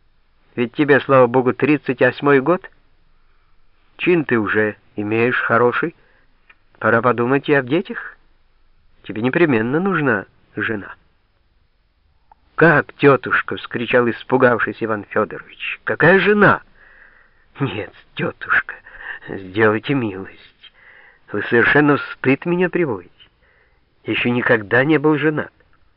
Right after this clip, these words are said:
Я совершенно не знаю, что с нею делать». «Узнаешь, Иван Фёдорович, узнаешь», промолвила, улыбаясь,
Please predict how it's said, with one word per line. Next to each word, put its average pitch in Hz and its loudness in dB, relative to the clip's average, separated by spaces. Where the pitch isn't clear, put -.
Я 95 -10
совершенно 113 -2
не 113 -2
знаю, 123 2
что - 0
с - -8
нею 127 0
делать». 156 -2
«Узнаешь, 165 2
Иван 101 -4
Фёдорович, 101 -8
узнаешь», 139 -6
промолвила, 110 0
улыбаясь, 104 0